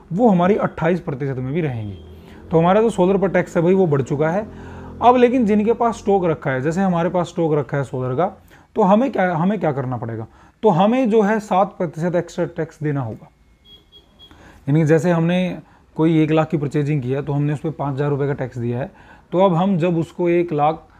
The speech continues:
दस हज़ार में सेल करेंगे तो हमें सात प्रतिशत जो है टैक्स उसका और देना होगा। और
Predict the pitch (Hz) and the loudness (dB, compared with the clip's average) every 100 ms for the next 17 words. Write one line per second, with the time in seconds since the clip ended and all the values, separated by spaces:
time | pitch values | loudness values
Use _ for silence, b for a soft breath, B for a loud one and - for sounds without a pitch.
0 | b b - 127 165 170 156 156 165 185 | b b -12 0 2 4 4 2 2 -2
1 | 180 - 156 147 139 165 165 156 170 - | -4 -2 0 0 -2 -2 -4 -4 -4 -4
2 | 147 151 160 160 127 151 131 135 156 B | 0 2 0 -6 -4 -2 -2 -2 -4 B
3 | B B B - 160 - 143 - 160 - | B B B -4 -4 -2 -6 -2 -2 0
4 | 156 151 131 123 120 117 160 202 B B | 0 0 0 -4 -4 -4 -6 -6 B B
5 | B B B 151 156 185 190 - | B B B 2 6 6 4 -2